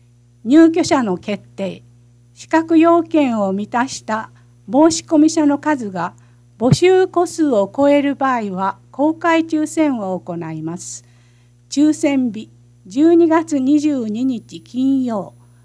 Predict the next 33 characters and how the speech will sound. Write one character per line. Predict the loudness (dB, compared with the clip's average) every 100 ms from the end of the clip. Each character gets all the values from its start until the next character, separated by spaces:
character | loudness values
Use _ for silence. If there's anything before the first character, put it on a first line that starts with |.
| -4
午 | 0 2
後 | 0
二 | 0 -4
時、 | -4 -12 _ _ _ _ -8
有 | 0 4 4
江 | 4
庁 | 2 0 0
舎。 | -2 -10 -14 -20 _ _ _ _ _ -14
お | -4
問 | 2 4
い | 4
合 | 2
わ | 0
せ、 | -2 -6 -8 -12 _ _ _ _
都 | -2
市 | -2 -2
計 | -6 -2 0 0
画 | -2 -4 -6 -14
課、 | -14 -14 _ _ _ _ _ -4
電 | 2 2 2
話 | -2 -4 -6 -8
七 | -2 0 2 0
三 | -2 -4 -4 -10 -6
六 | -6 -2
六 | 0 0 -4 -6
七 | -6 -6 -6
七。 | -8 -10 -10 -12 -16 _ _ _ _ _ _ _ _ _ _ _ _ _ -6
求 | 2 4 4
人、 | 2 -2 -6 -8 -18 _ _ _ _ _ _ _ _
会 | 0 0 2
計 | 0 2
年 | 2 2 0 0
度 | -2 -4